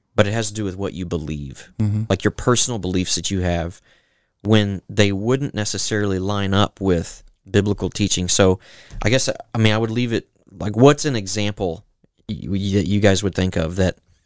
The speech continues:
Speaker 1: this is a big enough deal where you believe something different here than our church believes,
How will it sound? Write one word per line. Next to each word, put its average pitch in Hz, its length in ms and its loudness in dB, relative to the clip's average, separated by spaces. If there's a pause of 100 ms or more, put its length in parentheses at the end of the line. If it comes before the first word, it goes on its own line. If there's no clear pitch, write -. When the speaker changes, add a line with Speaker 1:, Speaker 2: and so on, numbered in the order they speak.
(300)
Speaker 1:
this 127 220 2
is 269 80 2
a 254 80 2
big 151 260 0
enough 170 300 0
deal 101 560 0
where 110 160 4
you 117 220 2
believe 131 340 -4
something 104 460 -6
different 107 420 2
here 90 320 0
than 92 160 0
our 92 140 0
church - 300 -4
believes, 90 520 -2